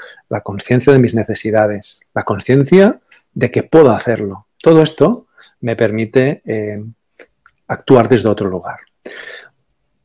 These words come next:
Y te voy a dar solo un cuarto, yo creo que hay bastantes más, pero hay un cuarto, <clears throat> que es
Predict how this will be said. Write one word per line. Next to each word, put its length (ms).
Y 140
te 100
voy 80
a 40
dar 100
solo 280
un 100
cuarto, 560
yo 160
creo 120
que 80
hay 60
bastantes 400
más, 180
pero 160
hay 80
un 120
cuarto, 560
<clears throat> 1700
que 280
es 360